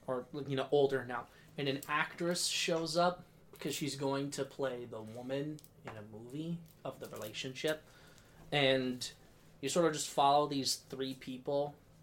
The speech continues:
as they're kind of just going about their day-to-day lives, I guess. As, like, they're, as the, the, the couple's twins are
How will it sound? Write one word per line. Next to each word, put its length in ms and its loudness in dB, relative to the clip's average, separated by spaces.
as 380 0
they're 140 0
kind 220 0
of 60 -2
just 140 -6
going 240 -4
about 300 -2
their 160 -8
day-to-day 460 -4
lives, 720 -6
I 140 0
guess. 600 -2
As, 320 -6
like, 280 -8
they're, 340 -6
as 260 -6
the, 300 -6
the, 260 -8
the 100 -8
couple's 720 4
twins 640 -2
are 220 0